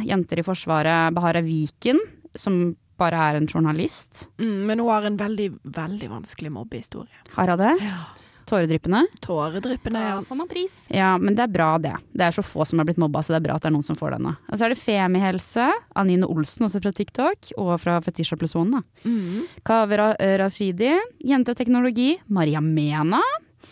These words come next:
Speaker 1: Wasim Sahid, Tinashe Williamson, eh,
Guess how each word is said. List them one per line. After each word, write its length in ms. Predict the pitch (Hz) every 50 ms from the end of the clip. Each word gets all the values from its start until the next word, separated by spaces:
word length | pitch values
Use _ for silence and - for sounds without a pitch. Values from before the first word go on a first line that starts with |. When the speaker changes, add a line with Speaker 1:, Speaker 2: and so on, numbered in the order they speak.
| - - - - -
Speaker 1:
Wasim 480 | - 180 170 175 175 170 - 190 185 170
Sahid, 480 | - 175 170 180 220 254 330 415 466 440 349 - - -
Tinashe 400 | - 214 208 202 196 - - 190
Williamson, 640 | 180 170 165 170 165 165 170 170 - 226 269 339 403 466 480 453 - - - - - - -
eh, 480 | - 202 196 190 185 185 185 185 190